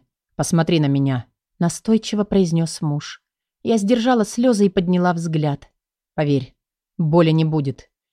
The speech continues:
Я сделаю все, чтобы ты больше никогда не испытала того, через что прошла. Но ты должна мне помочь». Теплая рука отерла мои слезы. «Нельзя оглядываться назад и бояться.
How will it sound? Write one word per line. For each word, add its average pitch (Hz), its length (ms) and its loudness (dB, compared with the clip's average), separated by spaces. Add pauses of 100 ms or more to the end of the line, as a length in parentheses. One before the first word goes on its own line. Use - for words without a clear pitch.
(140)
Я 156 260 2
сделаю 160 460 2
все, - 400 0
чтобы 156 360 -4
ты 160 120 -2
больше 156 380 0
никогда 165 520 2
не 139 180 0
испытала 147 500 0
того, 156 340 0 (300)
через 170 260 0
что - 240 0
прошла. 160 540 -2 (500)
Но 156 100 2
ты 147 140 -4
должна 160 420 2
мне 143 160 0
помочь». 139 580 -2 (340)
Теплая 196 420 4
рука 208 300 2
отерла 190 360 2
мои 170 200 2
слезы. 151 580 -2 (400)
«Нельзя 147 480 2
оглядываться 147 640 2
назад 147 320 2
и - 20 2
бояться. 156 640 0